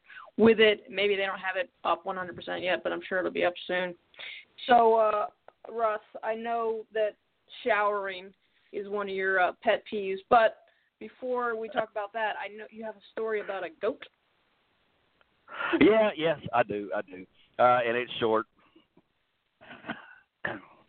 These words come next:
Speaker 2: Anyway, so, um, uh, when Becky and I were working at, uh, Snyder as instructors, uh, so one day we see an owner-operator pull in, and he has a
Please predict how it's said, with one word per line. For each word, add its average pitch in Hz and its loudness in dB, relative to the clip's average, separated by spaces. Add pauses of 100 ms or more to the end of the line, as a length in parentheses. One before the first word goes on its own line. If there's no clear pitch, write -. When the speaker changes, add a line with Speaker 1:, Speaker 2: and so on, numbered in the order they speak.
(240)
Speaker 2:
Anyway, 143 6 (100)
so, 131 8
um, 104 4 (240)
uh, 98 2
when 104 -2
Becky 139 2
and 185 -2
I 135 4
were 120 2
working 107 -4
at, 104 -2 (180)
uh, 90 4 (280)
Snyder 127 8
as 95 4
instructors, 107 2 (840)
uh, 92 6
so 117 6
one 139 2
day 147 2 (1120)
we 131 -4
see 143 -4
an 113 -2
owner-operator 117 2
pull 135 2
in, 147 0 (520)
and 120 4
he 185 4
has 151 4
a 95 2